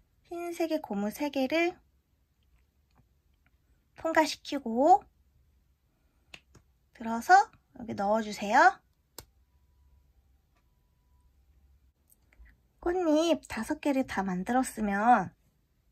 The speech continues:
이제 반지를 만들어줄 고무줄 이거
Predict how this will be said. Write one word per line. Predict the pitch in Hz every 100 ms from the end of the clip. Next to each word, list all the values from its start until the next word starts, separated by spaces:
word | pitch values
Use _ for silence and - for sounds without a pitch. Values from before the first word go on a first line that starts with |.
| _
이제 | 226 302 311 - _ _ _ -
반지를 | - 240 285 320 311 277
만들어줄 | 214 190 196 233 233 214 208
고무줄 | - 208 208 202 185
이거 | 180 277 330